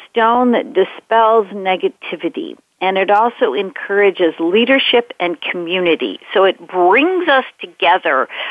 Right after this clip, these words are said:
Uh, I like to think of it as the, uh, cosmic Zoom call. It brings us all <laughs> together in one kind of a picture. And it also is a self-cleaning stone.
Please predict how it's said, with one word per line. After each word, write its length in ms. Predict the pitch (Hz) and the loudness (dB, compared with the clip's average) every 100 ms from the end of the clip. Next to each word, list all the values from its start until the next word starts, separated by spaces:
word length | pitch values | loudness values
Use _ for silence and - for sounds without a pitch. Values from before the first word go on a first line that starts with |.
| - - | -8 -2
Uh, 200 | 180 170 | -2 0
I 260 | - 175 202 | 0 2 4
like 240 | 202 202 | 4 2
to 100 | - | 0
think 240 | 185 202 185 | -2 -2 0
of 100 | 175 | 2
it 140 | 170 - | 2 2
as 220 | 175 170 - - | 2 0 -2 0
the, 340 | 180 170 - | 2 2 2
uh, 160 | 165 143 - | 0 0 0
cosmic 560 | 185 190 190 202 180 170 | 0 0 0 -4 -4 -2
Zoom 340 | 180 175 170 156 | 2 4 4 0
call. 400 | 160 139 135 131 - - - | 0 2 2 0 -4 -8 -4
It 160 | - 170 | -2 0
brings 320 | 214 233 226 | 2 4 4
us 160 | 196 226 | 4 4
all 200 | 196 302 | 4 2
<laughs> 80 | |
together 460 | 196 196 190 175 160 | 0 0 2 2 2
in 200 | 165 160 | 2 2
one 400 | 165 175 170 170 - - _ _ _ - | 2 2 0 -2 -6 -16 _ _ _ -4
kind 360 | - 185 190 | 0 2 2
of 100 | 170 | 2
a 60 | - | 0
picture. 640 | - - 190 - 143 139 - - - - - | -2 -4 -2 -2 0 0 -4 -12 -14 -10 -2
And 220 | 202 196 | 0 2
it 140 | 185 - - | 2 2 0
also 500 | 233 320 - 214 196 | 2 2 2 2 4
is 100 | 190 | 2
a 120 | 165 156 - | -2 -8 -4
self-cleaning 840 | 208 190 - - - 185 160 139 147 - | 0 0 0 -8 -6 -2 0 0 -2 -6
stone. 460 | 147 139 110 110 | -2 -2 -2 -6